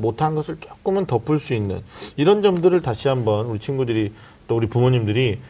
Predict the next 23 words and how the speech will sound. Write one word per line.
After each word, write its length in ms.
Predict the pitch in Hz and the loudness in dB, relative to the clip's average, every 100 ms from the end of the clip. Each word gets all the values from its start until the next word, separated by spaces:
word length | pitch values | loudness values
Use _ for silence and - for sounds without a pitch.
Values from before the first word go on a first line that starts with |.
| - | -12
체크하셔야 480 | - 160 170 160 143 | -6 0 2 6 6
되고요. 440 | 104 104 143 101 - - - | 6 6 4 4 -2 -18 -4
어, 440 | 123 120 120 113 - - - | 2 4 4 2 0 -6 0
높아심에 420 | 139 196 180 180 | 2 4 4 6
말씀드리는데, 920 | 139 131 135 120 110 113 123 117 165 - - | 6 4 0 0 0 2 4 4 0 -10 -6
배치표에 520 | - 127 - 165 156 | -4 -2 4 8 10
나와 280 | 127 110 113 | 8 6 4
있는 200 | 113 110 | 2 -2
점수들, 640 | 101 98 - 95 95 120 185 - - - | -2 -4 -4 -2 0 0 -4 -16 -20 -12
어, 300 | 101 101 98 | -4 -2 -2
우리가 220 | 113 120 120 | 0 2 2
컴퓨터에서 480 | 170 165 160 143 123 | 0 2 6 6 4
뭐, 180 | 110 | 0
합격 220 | 123 147 151 | 0 2 2
예측으로 320 | 139 123 110 | 2 2 0
보는 260 | 110 110 | 0 0
점수들이 500 | 107 98 98 98 98 120 | -2 -4 -4 -4 -4 -2
일반적으로는 760 | 131 147 185 185 175 175 180 | 0 2 4 4 4 2 0
그냥 180 | 143 135 | 0 2
이런 180 | 127 147 | 2 4
것들이 280 | 147 127 123 | 2 0 -4
가미되지 540 | - 113 123 131 117 | -2 0 2 2 2
않은, 360 | 95 107 101 | 0 0 -2